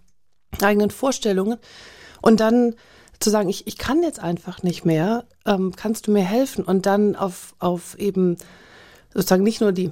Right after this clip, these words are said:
üblichen Verdächtigen, die du beschrieben hast, die wunderbar sind, sondern eben so viel, so viel Positives von anderen Menschen zu erleben. Und das, das ist eben, glaube ich, ein Erlebnis, was,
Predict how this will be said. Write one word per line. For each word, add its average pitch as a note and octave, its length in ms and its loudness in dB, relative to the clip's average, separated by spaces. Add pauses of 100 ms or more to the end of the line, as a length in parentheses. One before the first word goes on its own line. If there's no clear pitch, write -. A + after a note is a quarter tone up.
üblichen A3+ 440 2
Verdächtigen, A3 640 0
die F#3+ 100 -2
du F#3+ 120 0
beschrieben A3 500 0
hast, F#3+ 160 -4
die G#3 80 2
wunderbar A3+ 540 2
sind, G3 360 -2
sondern G#3+ 440 2
eben G#3+ 260 2
so G3+ 160 -4
viel, A3 380 -2 (500)
so A#3 180 4
viel A3 540 0
Positives A3+ 680 -2
von - 160 -2
anderen G3+ 280 4
Menschen A3 340 2
zu - 140 -6
erleben. F3+ 520 0 (120)
Und G3+ 120 4
das, - 320 -6
das A3 280 -4
ist A3 100 -2
eben, G#3+ 480 0 (300)
glaube A3+ 280 2
ich, - 160 -10
ein F#3+ 140 -4
Erlebnis, G3+ 640 -2
was, G3 300 -6